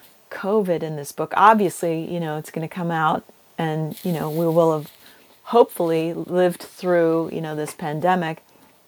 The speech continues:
So I have a lot of covid sketches, an entire, I think, eight-page section just on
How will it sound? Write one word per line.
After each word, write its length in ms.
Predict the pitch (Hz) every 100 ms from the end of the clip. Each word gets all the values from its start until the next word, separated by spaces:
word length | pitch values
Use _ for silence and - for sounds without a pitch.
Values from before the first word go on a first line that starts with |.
| _
So 180 | - 220
I 80 | 208
have 520 | 208 208 202 202 - _ -
a 80 |
lot 260 | 190 175 220
of 120 | 254
covid 400 | - 202 254 180
sketches, 500 | - 165 151 156 156
an 100 | 175
entire, 640 | 165 170 - 190 202 180 180 - - - - -
I 60 | 196
think, 240 | 196 180
eight-page 480 | 190 208 - 180 180
section 800 | - 190 190 - 180 160 160 160 - -
just 340 | 196 220 -
on 440 | 165 151 151 151